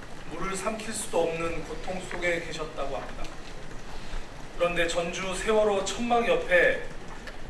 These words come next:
이태원 분향소를 만들고, 분향소에서 같은 처지의 가족들을 만나고 함께 싸우면서 비로소 웃을 수 있게 되었다고 하셨습니다. 음악을 들을 수 있게 되었고,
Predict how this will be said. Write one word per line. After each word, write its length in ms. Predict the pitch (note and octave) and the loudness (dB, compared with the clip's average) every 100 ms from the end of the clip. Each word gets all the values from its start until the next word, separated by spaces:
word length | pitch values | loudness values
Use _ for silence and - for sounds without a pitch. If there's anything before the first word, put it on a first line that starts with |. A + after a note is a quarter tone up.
| - | -4
이태원 680 | F3+ E3+ G3+ G3 F#3+ F#3+ - | -4 -2 2 6 6 4 0
분향소를 640 | - G3+ G#3 G#3+ G#3+ G3+ | 2 4 4 4 2 4
만들고, 600 | D#3+ C#3 C3+ C3 - - - - - D3+ | 2 2 -2 -4 -4 -4 -6 -6 -8 -4
분향소에서 640 | D#3+ D#3+ D#3+ E3 D3+ D#3+ | -2 -2 -2 -2 -2 -2
같은 360 | D#3+ D#3 G3 F#3+ | -2 -2 -4 -6
처지의 680 | - F#3 F3+ F3+ F3 - - - - - - | -6 -6 0 2 2 2 -2 -6 -6 -6 -6
가족들을 680 | E3+ G3+ G3+ - A3 G3+ G3+ | -6 -2 -4 -2 2 4 6
만나고 640 | C#3 C#3+ C#3+ - A#2 - - - | 4 4 2 2 -2 -4 -6 -6
함께 320 | G2 F#2+ C3+ | -6 -2 -2
싸우면서 800 | - F#3 F#3 E3 D#3 - E3+ D#3 - A#2+ - - - - - | 4 6 6 4 0 0 2 4 4 2 -4 -10 -10 -8 -6
비로소 840 | G3 F#3+ G3+ - G#3 F#3+ - - | -2 0 0 0 2 4 4 0
웃을 260 | - G#3+ G#3 | -4 -2 -2
수 180 | - G3+ | -2 -2
있게 360 | - - F3+ | -4 -2 -2
되었다고 500 | D#3+ D3+ C#3+ D3+ C#3 | 0 0 0 -2 -2
하셨습니다. 520 | C3+ - - - - - - - - - - - - - - - | -4 -4 -6 -6 -8 -10 -8 -8 -8 -6 -6 -8 -8 -8 -6 -4
음악을 460 | E3+ F#3+ F#3+ F#3+ F3+ | 0 0 2 0 -2
들을 220 | F#3+ F#3+ | -4 -4
수 180 | F#3 F3 | -6 -6
있게 320 | D#3 - E3 | -6 -2 -2
되었고, 640 | D#3 D3 C#3+ A#2+ A2 - | 0 -2 -2 -4 -4 -6